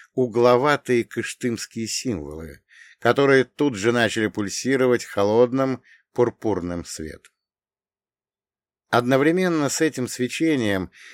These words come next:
волосы Леи вспыхнули ярким золотистым огнем. Это была мгновенная реакция. Ее собственная магия погашала вражеское поле,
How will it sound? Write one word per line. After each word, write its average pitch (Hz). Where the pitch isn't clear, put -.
волосы 127
Леи 139
вспыхнули 127
ярким 113
золотистым 107
огнем. 82
Это 147
была 135
мгновенная 123
реакция. -
Ее 135
собственная 123
магия 135
погашала 110
вражеское 85
поле, 80